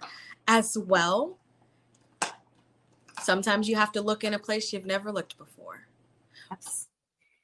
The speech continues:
Speaker 1: But if your resources aren't diverse, it shows that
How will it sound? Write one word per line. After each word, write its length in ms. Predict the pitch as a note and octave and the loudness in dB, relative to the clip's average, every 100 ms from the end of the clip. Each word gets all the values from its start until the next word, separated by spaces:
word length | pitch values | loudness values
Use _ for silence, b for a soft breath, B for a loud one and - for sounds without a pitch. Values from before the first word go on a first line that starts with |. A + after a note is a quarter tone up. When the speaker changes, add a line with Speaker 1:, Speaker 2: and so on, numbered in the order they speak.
| _ | _
Speaker 1:
But 200 | F#3+ G3 | 0 4
if 240 | G3+ F#3+ G3+ | 2 0 0
your 220 | G3 F#3+ | 2 2
resources 760 | G3+ A3+ - A3+ G#3+ - F#3+ - | 2 -2 0 0 0 -2 -6 -2
aren't 240 | F#3 F#3 | -2 -2
diverse, 880 | - E3 D#3+ F#3+ E3+ E3 - - - - _ | -4 -4 -2 -2 -2 -4 -8 -8 -10 -16 _
it 120 | F#3 | -4
shows 440 | - - F3+ F3+ F3 | -4 -2 0 -2 -4
that 440 | F3 E3 - - | -2 -2 -4 -14